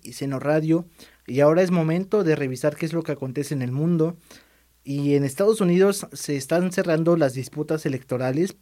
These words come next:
de cara a las elecciones presidenciales en las cuales, eh, se espera que Joe Biden ya no continúe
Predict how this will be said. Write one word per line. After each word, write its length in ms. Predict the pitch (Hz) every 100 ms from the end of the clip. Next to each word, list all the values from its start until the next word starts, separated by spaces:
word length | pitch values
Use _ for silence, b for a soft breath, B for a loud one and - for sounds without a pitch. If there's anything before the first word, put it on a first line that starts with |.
| _ -
de 200 | 139 127
cara 340 | 139 143 147
a 180 | 101 147
las 200 | 151 147
elecciones 640 | 139 131 147 147 156 151 b b b b _
presidenciales 800 | 147 139 143 143 - 202 226 220
en 120 | 143
las 140 | 131
cuales, 340 | - 151 151 151 _ _ _ -
eh, 240 | 160 143
se 100 | 139
espera 320 | 135 - 160
que 160 | 160 147
Joe 140 | 147 147
Biden 340 | 147 143 147
ya 100 | 147
no 120 | 156
continúe 680 | 151 143 135 135 143 151 214